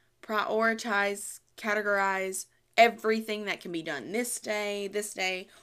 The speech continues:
or I should do this first. This one only would take, like, I even block out time where I'm like, "This one will probably only take me this much time. This one only has twenty-five questions. This quiz only has ten.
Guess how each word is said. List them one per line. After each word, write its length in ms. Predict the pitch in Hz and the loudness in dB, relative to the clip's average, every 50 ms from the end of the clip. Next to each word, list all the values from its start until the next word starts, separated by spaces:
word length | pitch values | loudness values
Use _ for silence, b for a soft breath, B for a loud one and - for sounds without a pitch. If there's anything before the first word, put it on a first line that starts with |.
| B B B | B B B
or 200 | - - 170 - | -4 -4 -2 -2
I 120 | - 185 | -2 -4
should 180 | 196 - 185 190 | -4 -6 -6 -4
do 120 | 170 165 | -6 -6
this 340 | - - 214 226 220 220 - | 0 0 0 0 0 -4 -6
first. 440 | - - 202 196 190 202 214 - - | -2 0 2 2 0 0 -4 -10 -10
This 160 | 196 202 208 | -10 -10 -8
one 100 | 220 208 | -6 -6
only 300 | 202 208 214 208 202 196 | -6 -6 -6 -6 -6 -6
would 200 | 185 185 190 196 | -8 -8 -10 -12
take, 300 | - - 196 185 190 - _ B B B B B B - | -10 -12 -10 -12 -12 -14 _ B B B B B B -2
like, 240 | 220 226 - - | -2 -2 0 2
I 180 | - 208 220 226 | 2 2 2 2
even 560 | 233 233 233 233 220 220 208 196 180 190 202 - | 0 -2 -2 -2 -2 -2 -4 -6 -12 -18 -14 -6
block 320 | 202 196 196 196 196 - | -2 0 0 0 0 -2
out 240 | 202 190 180 - - | -4 -2 -2 -4 -4
time 480 | - - 202 180 180 180 180 180 180 180 | -8 -8 -6 -4 -4 -4 -4 -4 -6 -8
where 140 | 170 170 165 | -8 -8 -8
I'm 100 | 160 160 | -8 -8
like, 220 | 156 151 - 226 | -10 -12 -12 -12
"This 200 | - 196 196 - | -12 -12 -10 -8
one 100 | 226 214 | -8 -10
will 80 | 208 208 | -10 -12
probably 500 | - 208 208 202 196 196 202 196 190 190 | -14 -16 -16 -14 -14 -12 -12 -10 -10 -10
only 140 | 185 185 | -12 -14
take 200 | 180 - 190 - | -14 -16 -16 -14
me 200 | 180 180 175 185 B B B B B B B B _ - | -12 -12 -14 -14 B B B B B B B B _ -6
this 240 | 190 190 190 - | -6 -6 -6 -6
much 240 | 214 185 180 - - | -10 -10 -10 -10 -12
time. 500 | - - 190 180 175 175 170 170 175 180 | -12 -12 -10 -10 -10 -10 -10 -10 -10 -6
This 180 | 190 226 226 226 | -6 -6 -4 -4
one 100 | 240 220 | -4 -4
only 220 | 214 208 208 220 | -4 -4 -4 -6
has 240 | 208 180 180 180 - B B B B B B B - | -6 -6 -8 -12 -14 B B B B B B B -12
twenty-five 480 | - 226 226 220 214 208 196 202 202 - | -6 -2 -2 -2 -2 -2 -4 -6 -6 -8
questions. 840 | - 196 196 - - - 196 180 180 175 175 175 175 185 - - - - | -10 -10 -8 -8 -10 -8 -8 -6 -6 -8 -8 -10 -12 -14 -14 -16 -14 -10
This 220 | 202 202 202 - | -8 -8 -8 -6
quiz 200 | - 240 220 208 | -6 -6 -4 -4
only 260 | 208 202 202 196 202 | -4 -6 -6 -6 -8
has 180 | 175 165 170 - | -8 -10 -10 -12
ten. 500 | - - 254 247 240 233 226 226 226 | -12 -8 -6 -4 -2 -2 -2 -4 -4